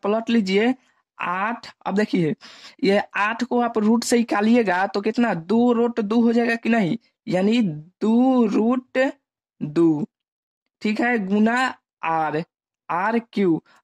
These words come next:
आरक्यू इसमें का कहाँ गया, यहाँ पे लिख लीजिए आरक्यू, ठीक है। तो देखिए, आरक्यू से आरक्यू ये कट जाएगा, कट जाएगा, अब ये भी कट जाएगा, चार दूना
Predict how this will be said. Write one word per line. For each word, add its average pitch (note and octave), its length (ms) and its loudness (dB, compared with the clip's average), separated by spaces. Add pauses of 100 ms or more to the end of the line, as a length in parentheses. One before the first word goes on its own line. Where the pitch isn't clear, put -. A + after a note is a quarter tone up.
(100)
आरक्यू A3+ 460 -2
इसमें A#3 240 2
का A#3+ 100 -6
कहाँ A3+ 260 -2
गया, D3+ 240 -2 (280)
यहाँ C4+ 160 0
पे G3+ 100 -2
लिख G#3+ 200 2
लीजिए A3 520 0 (200)
आरक्यू, F3+ 1400 -4 (280)
ठीक G#3+ 160 -4
है। A#3 100 0
तो A#3+ 100 -4
देखिए, A#3 260 0 (180)
आरक्यू A#3+ 460 -2
से B3+ 180 0
आरक्यू A3+ 500 -2
ये A#3 200 2
कट B3 160 -2
जाएगा, G#3 260 0 (160)
कट A3 120 -4
जाएगा, G#3+ 380 -2 (280)
अब F#3 140 -4
ये A3 160 2
भी A#3+ 180 2
कट A#3+ 160 -4
जाएगा, A3+ 260 -2
चार A3+ 320 -2
दूना A#3+ 440 0